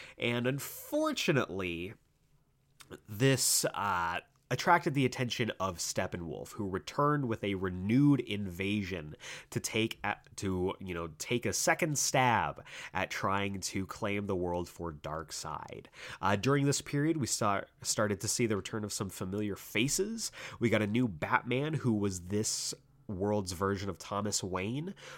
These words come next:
who was not quite the Flashpoint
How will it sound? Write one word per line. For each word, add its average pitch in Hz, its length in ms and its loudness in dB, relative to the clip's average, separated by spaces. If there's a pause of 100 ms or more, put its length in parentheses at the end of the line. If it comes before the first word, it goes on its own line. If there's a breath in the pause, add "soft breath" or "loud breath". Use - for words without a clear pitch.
who 120 180 2
was 98 640 4
not - 340 -2
quite 165 800 0
the 123 240 2
Flashpoint 135 840 0